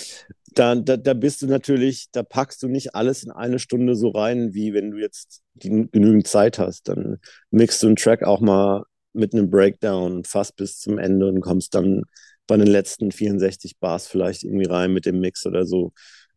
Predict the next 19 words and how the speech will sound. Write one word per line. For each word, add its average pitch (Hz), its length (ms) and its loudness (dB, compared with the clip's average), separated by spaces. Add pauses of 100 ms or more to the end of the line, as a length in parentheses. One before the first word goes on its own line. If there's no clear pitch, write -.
Und 98 380 -4
du 101 80 -2
entzerrst 110 560 0
das 139 100 -4
Ganze 90 400 -4
halt 85 240 -6
auch 85 200 -6 (320)
einfach 85 440 -4
und, 98 260 -2
und 87 140 -2
versuchst, 92 540 4
äh, 95 440 6
das - 220 -8
gar 95 140 2
nicht 98 160 0
so 90 80 -4
hektisch - 480 -8
zu - 100 -8
gestalten. 92 640 -2